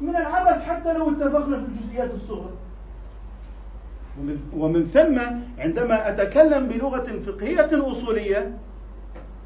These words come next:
هناك فرق كبير أن أتكلم بلغة المفكر الإسلامي. كرم الإسلام المرأة.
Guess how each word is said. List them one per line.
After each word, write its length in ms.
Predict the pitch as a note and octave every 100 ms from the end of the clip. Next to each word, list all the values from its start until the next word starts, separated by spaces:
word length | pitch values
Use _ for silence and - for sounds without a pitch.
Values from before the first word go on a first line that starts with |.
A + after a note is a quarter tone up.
| - - - - - - D3+
هناك 220 | D#3 D#3
فرق 280 | - D3+ -
كبير 340 | D#3 D3 D#3 D3+
أن 80 | D#3
أتكلم 580 | D#3 - D3 D#3 D3 C#3
بلغة 260 | C#3+ D3 C#3+
المفكر 440 | C#3+ C#3+ D3 - C#3+
الإسلامي. 580 | B2+ A#2+ - - - G#2+ - - - A3 - - - - - - - - - - - - - - E3+
كرم 280 | E3 E3
الإسلام 360 | D#3 D3+ - D3+
المرأة. 340 | C#3+ D3 D3